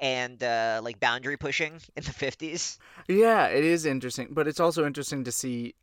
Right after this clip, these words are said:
Speaker 2: I lo-, I love a good morality play. That's why I really
Speaker 1: Sure.
Speaker 2: like The Twilight Zone, um, because e-, e-, even when the ending moral is,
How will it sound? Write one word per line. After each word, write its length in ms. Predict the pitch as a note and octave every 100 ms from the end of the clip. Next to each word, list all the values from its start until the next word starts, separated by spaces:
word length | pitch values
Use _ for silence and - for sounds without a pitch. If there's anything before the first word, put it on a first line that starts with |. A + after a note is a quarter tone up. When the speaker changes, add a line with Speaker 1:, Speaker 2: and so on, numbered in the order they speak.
| -
Speaker 2:
I 80 |
lo-, 220 | D3 C#3+ D3+
I 120 | D3+
love 340 | C#3 D3 D#3+ D3+
a 80 |
good 340 | B2+ B2+ B2 A#2
morality 680 | A2+ A#2+ A2 G#2 A2 A#2 C3
play. 540 | - D3+ C#3+ D3 D#3+
That's 200 | G3+ -
why 120 | C#3+
I 20 | C3
really 140 | B2
Speaker 1:
Sure. 220 | B2 D#3
Speaker 2:
like 160 | A#2 A#2
The 80 | A2+
Twilight 460 | - B2 A#2+ B2+
Zone, 400 | - E3 F3+ G3 - - - - -
um, 460 | A2+ G#2 G2 A2+ - _ _ -
because 360 | D#3+ E3 D#3+
e-, 140 | D3 E3+
e-, 180 | - F3 -
even 380 | G3+ F#3+ F3+ D#3
when 520 | D3 C#3+ C3+ C3 B2 -
the 300 | - C#3 C3
ending 320 | C#3 C3 C3 B2
moral 380 | B2+ B2 A#2
is, 260 | A2+ A2 -